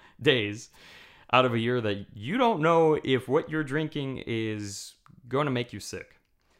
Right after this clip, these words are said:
Now it's a little bit scary, right? Now it's very real. There's a very real threat.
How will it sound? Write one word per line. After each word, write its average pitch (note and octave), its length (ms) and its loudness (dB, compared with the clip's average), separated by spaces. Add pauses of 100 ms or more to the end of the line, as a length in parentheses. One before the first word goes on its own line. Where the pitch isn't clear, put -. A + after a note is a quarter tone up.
(760)
Now F3 220 4
it's G#3 100 -2
a G3 40 0
little D#3 200 0
bit A#2 140 -4
scary, G#2 600 -4
right? F#2 320 -14
Now F3 520 0
it's C3 220 -6
very A#2 340 -4
real. G#2 360 -4
There's G2+ 200 -6
a G#2 60 -6
very A2+ 280 -4
real G#2 320 -4
threat. - 460 -12